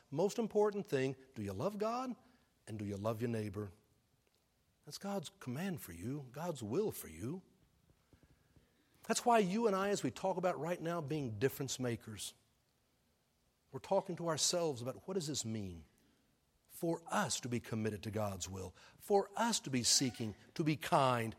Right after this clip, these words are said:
to bless life. You and I, whatever we do for a living,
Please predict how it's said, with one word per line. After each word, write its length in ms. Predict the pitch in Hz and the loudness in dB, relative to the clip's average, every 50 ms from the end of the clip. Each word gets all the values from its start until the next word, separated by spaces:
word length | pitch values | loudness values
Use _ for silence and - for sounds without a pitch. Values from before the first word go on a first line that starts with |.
| - - - | -14 -16 -4
to 160 | - 185 170 | -2 0 2
bless 380 | 139 143 147 139 123 - - 139 | 8 8 8 8 8 6 2 4
life. 560 | 131 120 113 107 104 92 - - - - - _ _ _ _ _ _ _ _ _ _ _ _ _ _ _ _ _ _ _ _ _ _ _ _ _ _ _ _ _ _ _ _ _ _ _ _ _ _ _ _ _ _ _ | 4 4 4 4 0 -4 -8 -12 -14 -16 -18 _ _ _ _ _ _ _ _ _ _ _ _ _ _ _ _ _ _ _ _ _ _ _ _ _ _ _ _ _ _ _ _ _ _ _ _ _ _ _ _ _ _ _
You 300 | - 104 107 135 196 226 | -10 -6 -2 0 2 2
and 100 | 233 214 | 2 2
I, 320 | 202 - 85 82 110 143 139 - - - - - _ _ _ _ _ _ _ _ _ _ _ _ _ _ _ _ | 0 -2 -2 -4 -6 -6 -6 -10 -18 -20 -20 -20 _ _ _ _ _ _ _ _ _ _ _ _ _ _ _ _
whatever 340 | - 131 131 147 170 196 240 | 4 6 8 8 8 6 6
we 180 | 240 240 254 240 | 2 0 0 0
do 340 | 190 120 92 85 95 113 117 | 0 -2 -2 -4 -6 -6 -6
for 160 | - - 113 | -4 -4 -2
a 40 | 107 | -2
living, 420 | 107 107 107 95 127 165 196 196 | 0 -2 -2 -2 -2 -4 -4 -6